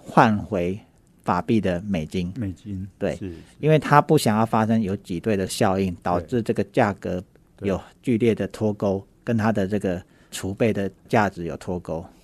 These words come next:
Speaker 2: 是，
Speaker 1: 对。
Speaker 2: 是，所以也，也意思就是说，Circle 呢，呃，他是要取得美国政府的完全信任。
Speaker 1: 对，所以他在美国的基本上是五十二州都有拿到所谓的像M S B的 license，就是 Money
Speaker 2: 是。
Speaker 1: Service Business License，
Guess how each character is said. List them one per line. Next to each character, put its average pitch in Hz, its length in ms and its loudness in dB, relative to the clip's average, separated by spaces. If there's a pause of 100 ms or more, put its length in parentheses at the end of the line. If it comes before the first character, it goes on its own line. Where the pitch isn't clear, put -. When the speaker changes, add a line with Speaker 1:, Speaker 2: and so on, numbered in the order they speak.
(140)
Speaker 2:
是， 90 140 -12
Speaker 1:
对。 85 160 -12
Speaker 2:
是， 87 140 -16
所 135 160 0
以 131 100 2
也， 113 140 2
也 117 280 -2
意 165 140 -2
思 135 160 0
就 139 80 6
是 139 80 6
说， 135 160 4 (240)
Circle 147 480 6
呢， 104 240 0 (260)
呃， 110 140 -2
他 143 160 4
是 160 140 0
要 143 120 6
取 113 220 -6
得 107 160 -2
美 107 160 0
国 98 180 -4
政 131 240 4
府 98 220 -6
的 95 160 -6
完 107 240 0
全 95 260 -6
信 95 320 -2
任。 95 200 -4 (320)
Speaker 1:
对， 113 220 6
所 - 140 8
以 - 40 12
他 143 220 6
在 147 180 6 (160)
美 131 280 0
国 110 160 0
的 113 120 0 (200)
基 139 80 0
本 120 100 4
上 120 140 6
是 131 80 0
五 98 160 -4
十 104 120 -4
二 113 140 4
州 104 180 2
都 113 120 0
有 101 60 2
拿 98 120 -2
到 107 160 2
所 92 140 -6
谓 95 80 -2
的 95 100 -2
像 101 300 -2
M 98 180 0
S 107 240 0
B 104 300 -2
的 92 100 -4
license， 90 500 -2
就 104 120 -8
是 104 60 -2
Money 104 380 2
Speaker 2:
是。 90 100 -6
Speaker 1:
Service 104 360 0 (100)
Business 98 320 -4
License， 82 580 -8